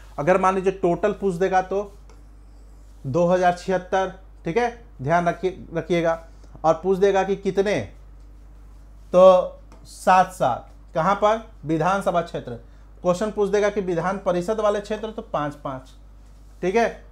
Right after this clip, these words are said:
ध्यान रखिएगा। Generally ये नहीं पूछेगा, ज़्यादातर चांसेस हैं ये पूछेगा, दो हज़ार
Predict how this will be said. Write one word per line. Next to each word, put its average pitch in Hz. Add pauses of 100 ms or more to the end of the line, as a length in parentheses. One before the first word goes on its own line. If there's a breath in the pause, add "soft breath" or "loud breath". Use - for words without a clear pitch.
ध्यान 147
रखिएगा। 131 (300)
Generally 185
ये 220
नहीं 220
पूछेगा, 196
ज़्यादातर 170
चांसेस 175
हैं 190
ये 170
पूछेगा, 131
दो 147
हज़ार 180